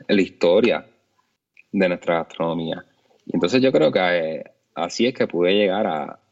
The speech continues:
a, a, a identificar, ¿verdad? A poder tener ese sello de que, de que sí, mano, hay una pasión en mí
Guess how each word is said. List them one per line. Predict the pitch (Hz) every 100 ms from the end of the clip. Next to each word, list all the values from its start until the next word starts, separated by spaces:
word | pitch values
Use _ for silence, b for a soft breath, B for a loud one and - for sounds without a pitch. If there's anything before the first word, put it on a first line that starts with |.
| _
a, | 82 78 76 - - - _ _ _ _ _ _
a, | -
a | 87 78 92
identificar, | 95 95 95 - 95 101 113
¿verdad? | 98 82 95 104 87
A | 82
poder | - 82 78 90
tener | - 98 101
ese | 104 98
sello | - 90 101 98 82
de | 78
que, | - 78 71 b b b _ -
de | 76
que | 76
sí, | - 87 127
mano, | 117 143
hay | 110 90
una | 87
pasión | 101 110 - 95 101 101
en | 98 98
mí | 104 165